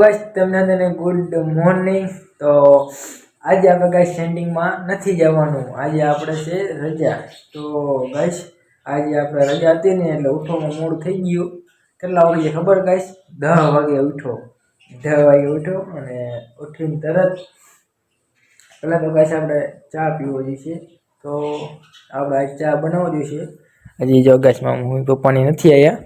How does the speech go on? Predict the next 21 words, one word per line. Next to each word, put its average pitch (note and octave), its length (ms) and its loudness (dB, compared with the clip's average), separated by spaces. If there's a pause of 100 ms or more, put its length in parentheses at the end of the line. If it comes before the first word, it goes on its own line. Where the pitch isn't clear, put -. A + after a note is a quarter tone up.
(520)
તો - 140 -12
આપણે C3 220 -6 (100)
ચા C3+ 160 -2
અહીંથી C3 360 -8
બનાવવો D#3+ 300 -4
જોઈશે. D#3+ 240 -8 (360)
મારા C#3 220 -10
માનીએ D#3 340 -2
બનાવ્યો F3+ 360 -2
હોય D3+ 240 -2 (160)
અને B2 160 -18 (100)
મારા A#2+ 180 -18
ભાઈબંધને, B2+ 420 -10 (560)
અને B2 140 -16
આપણે C#3 200 -10 (600)
અહીંથી C3 320 -14
બનાવીને C3 340 -10
મસ્ત C3+ 220 -20 (100)
મજાનો B2+ 300 -14 (100)
પીવી. D3 300 -10 (920)
તો C3+ 60 -12